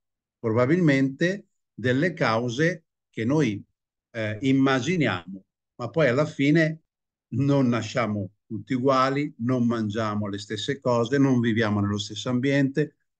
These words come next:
le emozioni sono fondamentali e quindi c'è una differenza abissale tra una persona e un'altra persona.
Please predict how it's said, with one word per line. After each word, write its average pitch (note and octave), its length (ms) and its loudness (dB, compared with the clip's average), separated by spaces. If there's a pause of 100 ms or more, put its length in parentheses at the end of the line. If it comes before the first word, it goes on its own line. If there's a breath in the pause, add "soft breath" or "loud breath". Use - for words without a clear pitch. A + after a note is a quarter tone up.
le F3 140 4
emozioni C3 640 2
sono G#2 220 -4
fondamentali A#2+ 800 -2
e C3 80 -10
quindi D3+ 400 0
c'è - 180 -4
una A#2 200 0
differenza A#2 640 -4
abissale G2+ 880 -4 (600)
tra B2 200 0
una G#2+ 240 0
persona G#2 800 -4 (260)
e A2+ 140 -4
un'altra F#2+ 400 -2
persona. - 440 -20